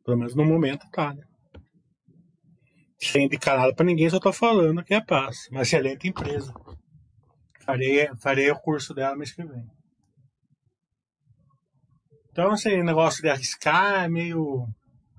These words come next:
eu entendi o que você quis dizer, tá entendendo? Mas é,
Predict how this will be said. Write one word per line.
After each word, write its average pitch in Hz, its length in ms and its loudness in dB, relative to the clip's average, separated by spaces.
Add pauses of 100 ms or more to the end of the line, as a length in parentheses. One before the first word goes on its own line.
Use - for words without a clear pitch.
(640)
eu 190 100 4
entendi 240 320 2
o 247 40 -4
que 247 60 -6
você 226 100 -2
quis 220 160 0
dizer, 143 420 0 (280)
tá 120 80 -10
entendendo? 131 480 -6 (520)
Mas 156 280 0
é, 175 340 2